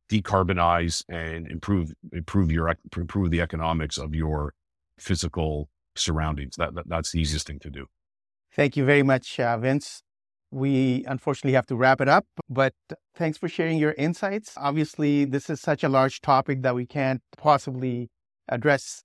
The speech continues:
Speaker 2: every aspect of it in, in thirty minutes. I'd,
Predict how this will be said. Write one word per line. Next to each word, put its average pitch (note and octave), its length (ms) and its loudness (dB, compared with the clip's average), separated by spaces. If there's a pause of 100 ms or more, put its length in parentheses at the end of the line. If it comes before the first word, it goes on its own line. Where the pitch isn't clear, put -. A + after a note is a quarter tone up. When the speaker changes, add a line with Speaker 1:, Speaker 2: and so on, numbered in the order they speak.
(160)
Speaker 2:
every C3 500 0 (640)
aspect D#3 520 2
of B2+ 140 -2
it A#2+ 220 -4
in, A#2+ 400 -6
in B2+ 140 -6
thirty C3 260 -4
minutes. B2 320 -4
I'd, B2 160 -8